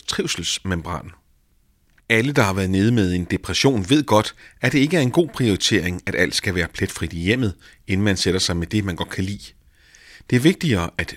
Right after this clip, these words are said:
dyrke sin passion, end pligtskyldigt gøre rent og rydde op, siger Anne Kirketerp. Udover autonomi giver vores passion os også en oplevelse af kompetence. Vi har mulighed for at øve os, og det er aldrig ydmygende,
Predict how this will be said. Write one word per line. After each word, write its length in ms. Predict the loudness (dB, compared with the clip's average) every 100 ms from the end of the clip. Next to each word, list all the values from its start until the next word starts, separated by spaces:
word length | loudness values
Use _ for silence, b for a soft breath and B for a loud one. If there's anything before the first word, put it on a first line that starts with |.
| -2
dyrke 240 | 2 2
sin 180 | 2 -4
passion, 480 | -6 -4 0 0 -2 B B B
end 100 | -8
pligtskyldigt 680 | -2 -2 -2 -2 -4 -6 -8
gøre 200 | -4 -2
rent 340 | -2 -4 -6 -10
og 80 | -8
rydde 220 | -4 -2
op, 160 | -4 -6 -14 -8
siger 280 | -2 0
Anne 160 | 0 -4
Kirketerp. 500 | -4 -4 -4 -6 -8 -12 _ -20 -20 _ _ _ 0
Udover 640 | 2 6 6 8 4 2
autonomi 680 | 0 0 2 4 6 4 -2 -4
giver 200 | 2 2
vores 260 | 2 -2
passion 380 | -4 -2 0 0
os 160 | -2 0
også 280 | 2 2 0
en 180 | -2 -2
oplevelse 640 | -2 0 0 0 -2 -2
af 160 | -2 -4
kompetence. 640 | -6 -6 -2 0 0 -2 -4 _ _ _ _ B B B B
Vi 80 | -2
har 80 | 2
mulighed 340 | 4 6 4
for 140 | 4 -2
at 80 | -4
øve 340 | 2 4 6 4
os, 240 | 4 0
og 140 | -2
det 80 | -2
er 40 | -2
aldrig 340 | 0 -2 -2 -4
ydmygende, 540 | -4 -2 0 0 -2